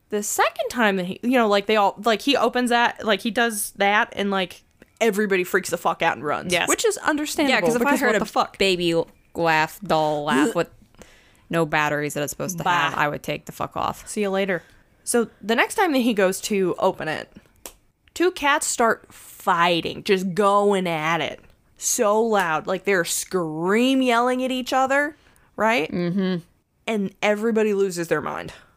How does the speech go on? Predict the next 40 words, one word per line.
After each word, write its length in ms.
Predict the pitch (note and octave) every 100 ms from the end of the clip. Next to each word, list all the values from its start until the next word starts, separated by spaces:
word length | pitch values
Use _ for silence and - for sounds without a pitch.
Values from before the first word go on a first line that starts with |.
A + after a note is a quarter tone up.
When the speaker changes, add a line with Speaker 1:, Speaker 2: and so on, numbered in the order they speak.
| _
Speaker 1:
Which, 180 | A3+ A3+
I 60 | -
mean, 160 | A3 G3+
to 120 | A3+
be 140 | F#3+ E3+
fair, 340 | F3+ D#3+ D3
if 180 | - F3
you 140 | F3 G3+
heard 420 | F#3 F3+ E3 E3 _ _ _
cats 340 | - F#3 E3
scream 500 | - - F#3 E3+ E3+ F#3
fighting 420 | G#3 G#3 A3+ A3+
that 180 | G3+ F#3+
close 180 | -
Speaker 2:
Yeah, 120 | G3 E3+
Speaker 1:
to 40 | F3+
Speaker 2:
when 80 |
Speaker 1:
you 80 | A#3
Speaker 2:
you 140 | C4 C4+
Speaker 1:
when 120 | B3+
you're 160 | A3 -
already 380 | G3 F#3+ A#3+ C#4
on 160 | D#4+
it. 180 | F4 G4
Speaker 2:
Right, 200 | C#4+ B3
and 100 | B3
you're 120 | C4
already 260 | C4 D4 C#4
on 140 | B3+ A#3
an 120 | E3+ -
island. 400 | G#3+ A3 G3 F3
Why 160 | F#3 A3
are 80 |
there 140 | A3+ F#3+
cats 460 | - F4+ F#4 C#4+ -
Speaker 1:
Ooh. 40 |
Speaker 2:
on 80 | F#3+
the 60 | E3
fucking 520 | - G#3 - F3 D#3
island? 580 | F3 F3+ D#3 D3+ D3